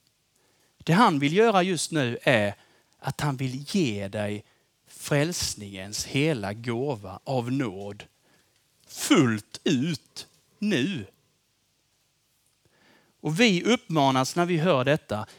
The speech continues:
att ta emot det i tro, att öppna oss för det. Tack gode Gud att det gäller också mig just nu. Jag vill vara din just nu. Och sen får du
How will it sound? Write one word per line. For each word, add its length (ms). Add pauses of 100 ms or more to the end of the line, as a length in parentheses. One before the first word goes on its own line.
(120)
att 180
ta 180
emot 440
det 120
i 100
tro, 460 (240)
att 280
öppna 420
oss 180
för 120
det. 240 (560)
Tack 220 (100)
gode 360
Gud 380
att 160
det 80
gäller 440
också 300
mig 380
just 380
nu. 400 (840)
Jag 260
vill 180
vara 140
din 500 (140)
just 540
nu. 440 (420)
Och 380
sen 300
får 220
du 520